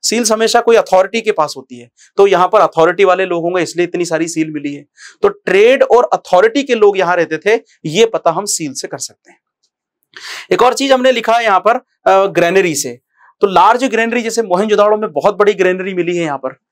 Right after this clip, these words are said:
इस मोहनजोदाड़ो में यहाँ पर जो ग्रेनरी मिली है, ग्रेट ग्रेनरी कहते हैं उसको,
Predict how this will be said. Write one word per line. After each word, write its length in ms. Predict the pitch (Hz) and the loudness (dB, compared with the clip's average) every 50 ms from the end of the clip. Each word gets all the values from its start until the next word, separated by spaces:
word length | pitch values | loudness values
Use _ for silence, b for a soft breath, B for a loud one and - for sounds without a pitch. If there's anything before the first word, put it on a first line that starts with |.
| _ | _
इस 180 | - 175 170 160 | -2 -2 0 0
मोहनजोदाड़ो 480 | 160 156 175 196 185 175 170 170 175 | -2 0 0 0 0 2 2 2 2
में 120 | 185 196 180 | 0 0 0
यहाँ 140 | 170 165 170 | -2 -2 -2
पर 140 | 175 190 | -2 -4
जो 120 | 175 185 190 | -4 -4 -4
ग्रेनरी 420 | 143 139 147 139 143 165 165 190 | -2 0 0 0 0 -2 -4 -4
मिली 240 | 175 156 147 156 165 | -4 -4 -4 -2 0
है, 100 | 175 196 | 0 0
ग्रेट 440 | 196 147 139 147 170 196 202 - 135 | -2 -2 0 2 2 2 2 0 -2
ग्रेनरी 380 | 147 147 151 160 165 165 180 | -4 -4 -4 -4 -4 -6 -6
कहते 300 | 170 - 135 127 - - | -4 -4 -4 -4 -4 -6
हैं 60 | 147 131 | -8 -8
उसको, 300 | - - - 120 107 | -10 -14 -18 -20 -20